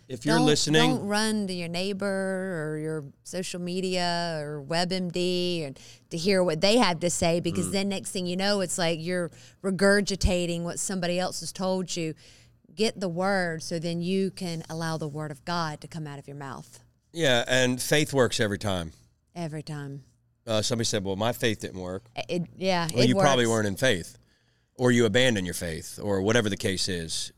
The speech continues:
Speaker 1: you know. Uh,
Speaker 2: But
Speaker 1: but
Speaker 2: your words are working for you,
Speaker 1: faith,
Speaker 2: good or bad.
Speaker 1: faith, Bible faith works every
Speaker 2: Yeah.
Speaker 1: single time. And you need to hear this. You, you need to know that faith in God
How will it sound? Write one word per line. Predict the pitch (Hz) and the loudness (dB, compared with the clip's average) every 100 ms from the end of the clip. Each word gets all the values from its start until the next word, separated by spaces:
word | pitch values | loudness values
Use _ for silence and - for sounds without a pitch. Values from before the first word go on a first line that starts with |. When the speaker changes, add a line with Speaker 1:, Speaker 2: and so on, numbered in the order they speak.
| - | -12
Speaker 1:
you | 98 | -8
know. | 92 85 - - | -6 -8 -12 -18
Uh, | 95 90 87 85 | -12 -8 -6 -8
Speaker 2:
But | 82 _ _ | -10 _ _
Speaker 1:
but | 180 104 | -2 0
Speaker 2:
your | 196 | 2
words | 240 233 | 2 2
are | 180 | 0
working | 175 175 160 151 | -2 -2 -6 -8
for | 147 143 | -8 -6
you, | 143 139 143 - | -8 -10 -14 -14
Speaker 1:
faith, | - - 156 160 180 | -10 -2 2 4 6
Speaker 2:
good | 180 | 4
or | 190 | 2
bad. | 165 165 151 151 156 147 _ _ | 2 2 0 -2 -6 -12 _ _
Speaker 1:
faith, | - - - - 170 156 123 - 92 | -10 -8 -4 2 4 4 2 0 0
Bible | 117 139 156 160 | 4 4 4 2
faith | - 127 110 110 - - - | 2 4 4 2 -4 -14 -18
works | 95 107 120 101 - - - - _ _ _ | -4 2 4 4 0 -2 -2 -6 _ _ _
every | 117 120 117 127 135 131 120 | 0 0 2 2 2 2 -4
Speaker 2:
Yeah. | 180 165 | -8 -4
Speaker 1:
single | 165 156 117 110 107 101 - - _ _ | -2 2 2 4 4 4 0 -10 _ _
time. | 117 104 95 | 0 2 2
And | 101 | 4
you | 165 | 4
need | 220 135 | 4 4
to | 110 | 4
hear | 156 143 | 4 4
this. | 80 - - - _ _ _ | 2 -4 -4 -6 _ _ _
You, | 120 139 | 0 2
you | 127 147 | 4 4
need | 143 113 | 4 2
to | 110 | 0
know | 127 131 104 | 2 2 0
that | 101 | -2
faith | - - - 156 147 113 - - - _ - | -4 -4 0 4 6 4 0 -10 -20 _ -4
in | 127 139 147 | 0 2 4
God | 135 113 101 92 95 | 4 6 4 2 -2